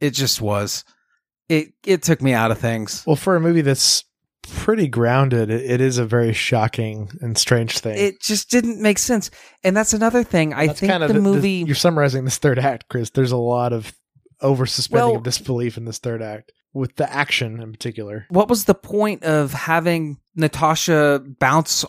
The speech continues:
Speaker 1: off of corners and things that clearly would have broken her spine?
Speaker 2: Right.
Speaker 1: What does that accomplish? Like, I don't think that that
Speaker 2: People that like the Fast and Furious movies got a different movie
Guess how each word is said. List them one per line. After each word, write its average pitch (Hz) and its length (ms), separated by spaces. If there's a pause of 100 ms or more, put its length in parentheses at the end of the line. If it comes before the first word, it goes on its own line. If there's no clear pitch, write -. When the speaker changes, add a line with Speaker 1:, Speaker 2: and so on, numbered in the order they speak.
Speaker 1:
off 139 300
of 131 220
corners 151 540
and 139 140
things 131 300
that - 140
clearly 160 540
would 139 140
have 117 160
broken 135 300
her 127 120
spine? 123 520 (100)
Speaker 2:
Right. 107 220 (120)
Speaker 1:
What 185 280
does 214 180
that 190 160
accomplish? 190 760 (100)
Like, 143 180
I 156 160
don't 170 380
think 180 360
that 151 160
that 135 360
Speaker 2:
People 143 240
that 135 120
like 131 300
the 127 80
Fast 131 300
and 123 100
Furious 123 260
movies 123 320
got 117 180
a 113 40
different 113 380
movie 110 380